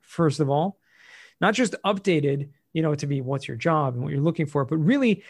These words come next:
something that is engaging and something that if you want a prospective, uh, prospect, I guess, to f-, find you,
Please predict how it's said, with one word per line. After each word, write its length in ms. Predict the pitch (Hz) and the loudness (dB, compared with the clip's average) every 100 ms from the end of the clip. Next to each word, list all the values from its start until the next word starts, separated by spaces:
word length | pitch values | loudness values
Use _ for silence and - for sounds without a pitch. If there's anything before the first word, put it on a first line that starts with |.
| _ | _
something 400 | - 214 226 202 | 0 2 2 2
that 120 | 170 | 2
is 100 | 147 | 4
engaging 640 | 147 131 139 156 170 196 | 2 2 2 2 2 0
and 100 | 160 | -4
something 280 | - 190 175 | -4 -2 0
that 180 | 156 151 | -2 -2
if 200 | 175 - | -6 -2
you 140 | 175 | -2
want 320 | 151 156 175 156 | 0 0 2 0
a 60 | |
prospective, 840 | 147 147 147 - 156 - 147 123 185 202 | 0 -4 -4 -2 -4 0 -2 -2 -8 -6
uh, 320 | 139 127 139 | -4 -4 -6
prospect, 760 | 143 - 180 190 139 - - - _ _ | -4 2 2 2 -2 -4 -12 -20 _ _
I 60 | 143 | -4
guess, 400 | 156 147 - 175 | -4 -4 -10 -14
to 200 | - 160 | 0 2
f-, 220 | 147 170 - | 2 -2 -2
find 380 | 165 226 311 | 2 4 6
you, 340 | 175 135 160 | 6 6 2